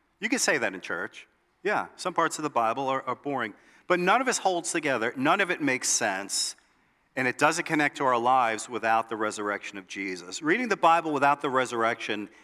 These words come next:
is, is like reading a mystery novel where you have the first eleven chapters and somebody rips out or deletes the twelfth chapter, the last chapter.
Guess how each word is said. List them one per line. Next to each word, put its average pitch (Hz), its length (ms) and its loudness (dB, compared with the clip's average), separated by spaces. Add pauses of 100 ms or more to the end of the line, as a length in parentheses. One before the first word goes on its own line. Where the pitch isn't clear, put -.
(140)
is, 151 320 2
is 160 160 0
like 156 180 2
reading 185 240 2
a 151 40 2
mystery 139 520 0
novel 95 520 0 (520)
where 151 120 4
you 151 140 2
have 147 160 2
the 135 80 2
first 190 320 2
eleven 143 400 2
chapters 117 720 2
and 120 180 -8
somebody 139 320 -4
rips 117 340 -4
out 104 400 2 (460)
or 110 80 -4
deletes 107 540 -4
the 107 80 -10
twelfth 104 420 -4
chapter, 95 640 -8 (320)
the 110 60 -8
last 110 420 -2
chapter. - 560 -8